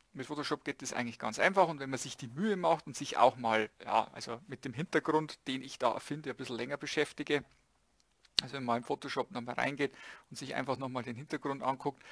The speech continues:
äh, vor allem wichtig, wie hat er denn vorher ausgeschaut und dann die Figur einpasst oder zum Beispiel die Figur, man sieht ja, dass die ein bisschen dunkler ist jetzt, dass man dann zum Beispiel nochmal in die Kurven reingeht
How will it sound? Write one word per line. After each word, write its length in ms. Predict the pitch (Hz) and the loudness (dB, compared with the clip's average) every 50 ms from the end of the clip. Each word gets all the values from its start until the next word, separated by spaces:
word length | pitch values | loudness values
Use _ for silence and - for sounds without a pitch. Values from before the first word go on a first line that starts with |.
| - - - - - | -18 -18 -20 -14 -4
äh, 300 | - 131 127 123 123 117 - - - - | 4 6 8 10 10 8 6 0 -20 -14
vor 240 | - - - 123 - | -2 4 6 8 12
allem 300 | 135 131 135 135 127 123 | 12 10 10 10 0 -8
wichtig, 420 | 139 143 - - - 139 - - - | -8 -10 -10 -10 -10 -12 -12 -12 -14
wie 180 | - 131 151 123 | -10 -8 -6 -4
hat 140 | 131 123 - | -4 -4 -4
er 40 | 120 | -6
denn 140 | 131 113 | -8 -10
vorher 340 | - - 139 143 151 147 - | -6 2 8 8 8 10 8
ausgeschaut 460 | 139 131 - - - 147 131 131 127 - - - _ _ - | 6 4 2 0 4 6 6 6 6 4 -12 -20 _ _ -10
und 120 | 127 - | 0 4
dann 140 | 120 127 127 | 4 4 4
die 100 | 139 131 | 2 -10
Figur 340 | - 143 - - 143 135 - | -12 -12 -8 -4 -2 -2 0
einpasst 460 | 135 131 131 - 127 127 - - - | -2 -4 -2 -2 -2 -2 -2 -4 -6
oder 180 | 131 135 135 | -6 -6 -6
zum 160 | 120 - 127 113 | -6 -6 -4 -2
Beispiel 320 | 107 113 - - - 131 | -2 -2 -2 -4 -12 -14
die 100 | - - | -16 -14
Figur, 380 | - - 123 - - 160 190 202 | -14 -14 -12 -4 2 2 2 2
man 140 | 170 131 | 2 -2
sieht 180 | - - 139 135 | -6 -6 -8 -8
ja, 60 | 127 | -6
dass 200 | 117 - 120 - | -4 -4 -6 -6
die 100 | - 131 | -6 -10
ein 40 | 117 | -8
bisschen 240 | 131 123 - 127 - | -8 -10 -10 -4 0
dunkler 400 | - 185 214 208 - 185 165 - | 2 2 2 2 2 2 2 2
ist 220 | - 170 - - | 2 0 0 4
jetzt, 280 | 160 160 165 - - - - - - - - - | 4 4 4 2 -6 -12 -14 -20 -20 -20 -16 -14
dass 140 | - - - | -12 -8 -6
man 100 | 127 117 | -4 2
dann 180 | 127 120 123 | 4 4 4
zum 160 | 117 - 127 | 2 -4 -4
Beispiel 360 | 117 113 113 - - - 135 127 | -2 -2 -2 -2 -4 -6 -6 -6
nochmal 260 | 123 117 117 127 120 | -6 -8 -8 -10 -12
in 80 | 113 | -12
die 80 | 110 123 | -12 -14
Kurven 340 | - - - 185 175 170 165 | -6 0 0 0 0 0 0
reingeht 520 | 151 147 139 139 139 - 143 139 131 - | 2 2 2 2 0 -2 -2 -2 -4 -6